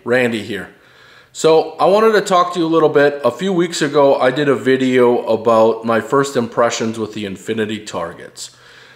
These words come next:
So in that video, I mentioned that I was gonna be torture testing this target to see if it lived up to the hundred and ten rounds per square inch guarantee.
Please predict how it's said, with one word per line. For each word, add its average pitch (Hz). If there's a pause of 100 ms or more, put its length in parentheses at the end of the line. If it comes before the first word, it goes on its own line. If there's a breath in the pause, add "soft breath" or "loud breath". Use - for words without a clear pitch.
(100 loud breath)
So 123
in 143
that 147
video, 131
I 113
mentioned 120
that 113
I 110
was 107
gonna 110
be 107
torture 120
testing 117
this 110
target 110
to 104
see 135
if 147
it 127
lived 117
up 117
to 113
the 98
hundred 170
and 131
ten 139
rounds 120
per 127
square 117
inch 110
guarantee. 92